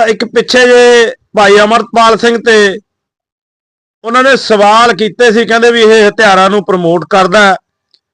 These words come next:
ਤੇ ਜਿਹੜੀਆਂ ਗੱਲਾਂ ਨੇ ਵਿਚਾਰਾਂ ਨਾਲ ਵੀ ਸੁਲਝਾਈਆਂ ਜਾ ਸਕਦੀਆਂ ਨੇ। ਇਹ ਮੈਂ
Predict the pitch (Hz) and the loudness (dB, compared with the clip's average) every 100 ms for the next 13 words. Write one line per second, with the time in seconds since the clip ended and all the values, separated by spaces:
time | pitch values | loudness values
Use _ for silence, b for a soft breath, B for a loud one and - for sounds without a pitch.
0 | _ _ _ _ _ _ 226 233 233 240 | _ _ _ _ _ _ -6 -2 0 0
1 | 240 214 202 226 233 226 226 214 190 208 | 0 0 2 2 2 2 0 0 0 2
2 | 208 220 208 208 220 202 214 196 180 185 | 2 2 0 0 0 0 0 0 0 0
3 | 175 170 160 165 170 185 185 185 190 185 | 0 0 0 -2 -2 0 0 0 -4 -6
4 | _ _ _ _ _ _ _ _ _ - | _ _ _ _ _ _ _ _ _ -8
5 | 226 226 208 220 233 247 240 | -4 -2 0 2 2 2 0